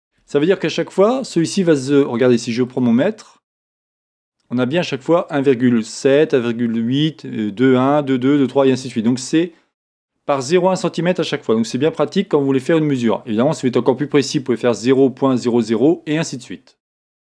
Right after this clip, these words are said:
Donc là, je vais créer mon rectangle, mon rectangle qui fait cinquante-cinq centim-, enfin, cinq virgule cinq centimètres, pardon.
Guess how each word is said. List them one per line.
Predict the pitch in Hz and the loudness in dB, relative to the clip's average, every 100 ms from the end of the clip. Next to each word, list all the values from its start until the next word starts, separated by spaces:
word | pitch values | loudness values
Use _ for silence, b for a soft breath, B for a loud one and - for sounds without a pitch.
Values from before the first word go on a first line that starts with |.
| _ _ _ _ _ _ | _ _ _ _ _ _
Donc | 135 160 | -6 -2
là, | |
je | 190 160 | 0 -2
vais | 151 | -2
créer | - 147 | 0 0
mon | 156 180 | 2 0
rectangle, | 160 151 135 165 233 160 | 0 0 -2 0 -2 -2
mon | 120 | -2
rectangle | 131 131 160 143 | -2 -2 -6 -6
qui | 131 | -6
fait | 123 | -6
cinquante-cinq | 123 156 151 135 151 131 | -4 -2 -2 -2 -4 -4
centim-, | 135 - | -6 -6
enfin, | 117 120 101 | -6 -4 -4
cinq | 95 170 | -4 -2
virgule | 160 151 151 | 0 0 -2
cinq | - 147 | -2 -4
centimètres, | 135 127 117 190 - | -4 -2 -2 -2 -6
pardon. | - 131 196 | -8 -8 -8